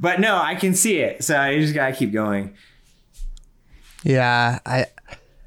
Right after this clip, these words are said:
Speaker 2: I mean, that's good, 'cause even when you, let's say, it doesn't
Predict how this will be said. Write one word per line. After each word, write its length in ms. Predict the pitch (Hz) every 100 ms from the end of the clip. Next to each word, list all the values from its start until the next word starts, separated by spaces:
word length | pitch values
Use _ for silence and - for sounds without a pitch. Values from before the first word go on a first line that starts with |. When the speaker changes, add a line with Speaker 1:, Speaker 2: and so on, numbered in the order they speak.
| - - - - - _ -
Speaker 2:
I 120 | 139
mean, 260 | 156 156 139
that's 260 | 165 196
good, 260 | - 165 160
'cause 160 | 151 127
even 300 | 143 160 151
when 200 | 147 139
you, 600 | 131 127 123 117 113 110 - -
let's 200 | 120 113
say, 140 | 127
it 40 | 123
doesn't 420 | 123 127 120